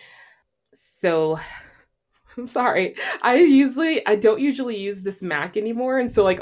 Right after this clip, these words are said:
all of the functions are, like, weird now. And I'm like, "I don't know how to do this anymore." Um, so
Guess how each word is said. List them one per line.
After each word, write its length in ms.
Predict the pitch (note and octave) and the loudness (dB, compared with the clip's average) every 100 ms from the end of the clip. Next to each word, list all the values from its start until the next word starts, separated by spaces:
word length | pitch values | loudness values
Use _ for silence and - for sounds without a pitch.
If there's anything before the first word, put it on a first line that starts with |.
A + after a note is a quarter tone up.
| - | -2
all 340 | E3+ E3+ F#3 | 0 0 0
of 120 | F3+ | -2
the 120 | E3+ E3 | -4 -6
functions 760 | - D3 F3+ - A3+ G#3+ F#3 | -2 -2 -2 -4 -4 -4 -6
are, 380 | - D#3 D#3+ D3+ | -4 0 0 0
like, 320 | D3+ D3+ C#3 _ _ _ _ _ _ _ D#3 C#3+ | 0 -2 -6 _ _ _ _ _ _ _ -20 -10
weird 420 | D3+ E3 G3 A#3+ | -4 0 0 -2
now. 320 | B3+ C4 D4 | -4 -4 -4
And 100 | B3+ | -4
I'm 80 | G#3 | -4
like, 180 | G3 - | -6 -6
"I 140 | B3 D#4 | -8 -4
don't 220 | G#4+ C4 | -4 -2
know 220 | F4 G#4 | 0 0
how 200 | A4+ A4 | 2 2
to 120 | F4+ | 0
do 380 | A#3+ C#4+ E4 G#4 | -2 0 6 6
this 280 | F#4 C#4 C#4 | 6 0 -4
anymore." 640 | C4 C4 B3 A3+ G#3+ G#3 G#3 - - - - | -4 -4 -2 -2 -2 -4 -8 -18 -20 -20 -4
Um, 440 | F#3+ G3 G3 F#3 - _ _ _ _ _ _ _ _ _ | 2 6 4 2 -4 _ _ _ _ _ _ _ _ _
so 320 | - D#3 E2+ | -2 0 0